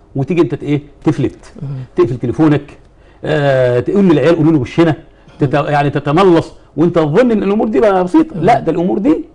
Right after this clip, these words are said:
Speaker 1: ده هو منافق. كما قال النبي صلى الله عليه وسلم: "إذا وعد
Speaker 2: أخلف".
Speaker 1: أخلف. وخلف الوعد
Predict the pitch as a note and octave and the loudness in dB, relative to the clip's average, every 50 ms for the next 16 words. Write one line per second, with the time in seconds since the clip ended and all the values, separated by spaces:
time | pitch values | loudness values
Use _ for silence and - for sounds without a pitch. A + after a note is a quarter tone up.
0 | - - - C#3 D#3 D#3+ D#3 D#3 F#3 F3+ F3 E3+ - D3+ D#3 F3+ G3 F3+ - - | -20 -16 -6 -2 0 0 2 2 2 2 2 0 0 0 0 0 0 -2 -4 -10
1 | - _ - - - - - - _ - - - _ - - - - - - C#3 | -20 _ -20 -20 -20 -20 -20 -20 _ -20 -20 -20 _ -20 -16 -16 -16 -8 -6 -4
2 | B2+ A2+ - E3 E3 D#3 C#3 C#3 C3+ E3+ - E3 D#3 - - - - - - - | -4 -2 0 0 0 0 0 -2 -2 0 0 0 0 2 2 2 2 0 -2 -6
3 | - - E3+ D3 C3 B2+ B2+ D3 F#3+ F#3+ G3+ G3 A#3+ C#4 C4+ - - - G3 - | -10 -4 -2 0 0 0 2 2 2 2 2 2 2 0 -2 -6 -8 -8 -8 -8
4 | - - - E3+ F3 - - A#2+ G#2 - - - - - - _ - A#2+ - A3 | -8 -8 -4 -4 -4 -2 -2 -4 -4 -4 -6 -18 -20 -20 -16 _ -8 -2 0 2
5 | B3+ B3+ - A3+ G3+ G3+ A3+ G3+ G3 G3+ D3 | 0 2 0 0 2 2 2 2 2 0 -2